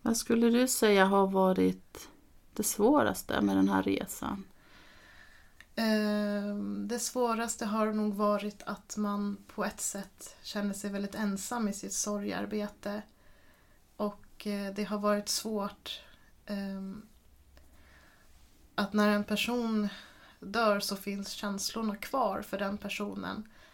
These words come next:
Speaker 2: men man har ingenstans att, eh, göra av sina känslor på samma sätt. Och det har varit en, en svår sak.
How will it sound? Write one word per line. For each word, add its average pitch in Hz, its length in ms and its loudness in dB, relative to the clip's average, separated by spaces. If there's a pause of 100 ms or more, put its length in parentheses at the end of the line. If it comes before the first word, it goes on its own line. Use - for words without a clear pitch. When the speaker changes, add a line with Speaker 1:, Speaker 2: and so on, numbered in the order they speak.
Speaker 2:
men 202 240 0
man 196 180 0
har 196 280 -2
ingenstans 196 760 -6
att, - 460 -14
eh, 190 460 -4 (260)
göra 208 680 -4 (880)
av 214 240 2
sina 208 260 -2
känslor 214 440 -2
på 247 140 -6
samma 208 280 -4
sätt. - 500 -10 (920)
Och 220 100 -4
det 240 80 0
har 233 140 -2
varit 196 320 -2
en, 202 300 -6
en 208 260 -4
svår 208 300 -4
sak. - 560 -10